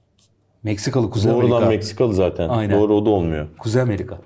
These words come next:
Speaker 2: Doğru. Ee, Beşiktaş'ta da Al Quaresma oynadı.
Speaker 1: Oynadı.
Speaker 2: Sonra bebeler mebeler saçma sapan yerlere gittik ondan sonra. Sağ
Speaker 1: Yani şey
Speaker 2: tarafta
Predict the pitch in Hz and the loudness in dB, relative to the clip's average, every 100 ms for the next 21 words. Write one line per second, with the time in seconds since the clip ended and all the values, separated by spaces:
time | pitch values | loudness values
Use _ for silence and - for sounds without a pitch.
0 | _ _ - - 98 98 110 107 - _ | _ _ -14 -4 0 2 0 -4 -12 _
1 | _ - - - - _ _ _ _ _ | _ -20 -20 -20 -20 _ _ _ _ _
2 | _ 90 95 95 95 98 95 90 104 101 | _ 0 2 2 4 2 0 -2 -2 -2
3 | - - 123 120 123 147 147 - - _ | -4 -2 -2 -2 2 2 0 -6 -20 _
4 | 107 110 101 101 - 107 113 117 107 98 | 0 2 0 -2 0 2 4 2 2 2
5 | 92 90 85 120 151 104 101 - - - | 2 0 2 2 2 0 -4 -8 -18 -20
6 | _ _ - - - 113 120 113 117 131 | _ _ -20 -14 -6 -2 0 0 0 -2
7 | - - - 98 120 120 117 123 123 117 | -8 -20 -10 0 2 4 4 4 2 4
8 | 110 107 113 95 117 110 117 113 - 110 | 2 0 -2 -4 -4 -4 -2 -6 -4 0
9 | 104 104 107 80 - 85 82 80 - 85 | 0 2 0 -2 -6 -4 -4 -4 -6 -4
10 | 95 151 160 - _ _ _ - 110 135 | -4 -6 -12 -20 _ _ _ -8 -2 0
11 | 233 208 208 | 2 2 2